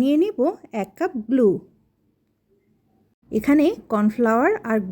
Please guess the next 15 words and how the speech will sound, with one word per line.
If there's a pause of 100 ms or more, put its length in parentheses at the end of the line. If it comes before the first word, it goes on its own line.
গ্লুর
মাপটা (360)
one
is
to (160)
one
নিতে
হবে। (1800)
এখন (100)
দিতে
হবে (160)
টু (100)
টেবিল (140)
স্পুন (120)
নারকেল